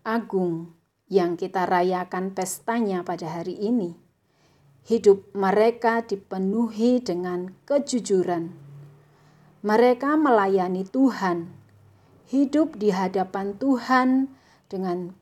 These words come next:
kejujuran, ketulusan yang total. Mereka menyampaikan kabar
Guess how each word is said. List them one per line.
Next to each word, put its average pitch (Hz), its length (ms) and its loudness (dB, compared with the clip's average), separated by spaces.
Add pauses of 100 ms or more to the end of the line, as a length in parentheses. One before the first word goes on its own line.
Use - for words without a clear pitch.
kejujuran, 208 1040 0 (420)
ketulusan 214 880 0
yang 208 400 -2
total. 185 560 -6 (960)
Mereka 180 480 -6
menyampaikan 214 800 -4
kabar 214 320 2